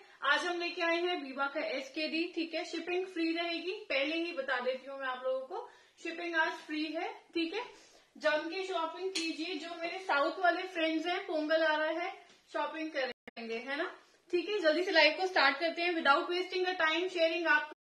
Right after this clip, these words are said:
कर दीजिए guys, मैं आपका time waste नहीं करना चाहती हूँ, ठीक है। हमारा booking number नीचे दिया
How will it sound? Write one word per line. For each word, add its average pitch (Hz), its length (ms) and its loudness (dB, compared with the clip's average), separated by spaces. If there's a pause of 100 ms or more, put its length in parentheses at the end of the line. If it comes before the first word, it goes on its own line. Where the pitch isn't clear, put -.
कर 330 160 -2
दीजिए 320 340 -4
guys, 339 380 -2 (280)
मैं 311 80 2
आपका 294 240 4
time 302 280 4
waste 320 220 -2
नहीं 269 160 -2 (160)
करना 240 220 -2
चाहती 233 280 -2
हूँ, 254 100 -6
ठीक 359 160 0
है। 403 80 2
हमारा 339 280 6
booking 392 300 0
number 370 240 0
नीचे 349 240 -2
दिया 330 220 0